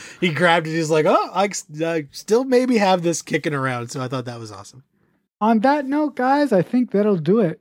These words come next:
Speaker 2: for this edition of Radio eight one five. Listen, if you guys like anything that we do here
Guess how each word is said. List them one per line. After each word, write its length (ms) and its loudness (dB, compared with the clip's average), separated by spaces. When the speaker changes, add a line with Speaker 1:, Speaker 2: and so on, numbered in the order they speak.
Speaker 2:
for 160 -4
this 220 2
edition 500 2
of 360 -2
Radio 280 2
eight 200 -2
one 160 0
five. 420 -2
Listen, 400 2
if 160 0
you 80 0
guys 340 2
like 540 0
anything 360 2
that 120 0
we 80 -2
do 220 0
here 400 0